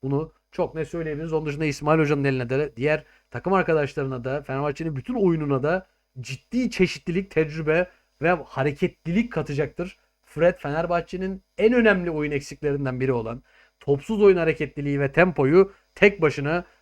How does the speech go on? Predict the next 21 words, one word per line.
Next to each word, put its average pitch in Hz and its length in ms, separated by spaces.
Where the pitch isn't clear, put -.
sürükleyebilecek 156 880
bir 160 220
isim 202 420
diyebiliriz 175 520
ama 160 180
dediğim 160 300
gibi 135 140
mutlaka 147 520
yanına 147 520
oyuncu 165 680
daha, 220 480
ama 139 240
dediğim 160 260
gibi 143 120
mutlaka 160 560
yanına 143 280
oyun 160 260
kurucu 151 300
özellikli 139 520
bir 165 220
isimle 147 580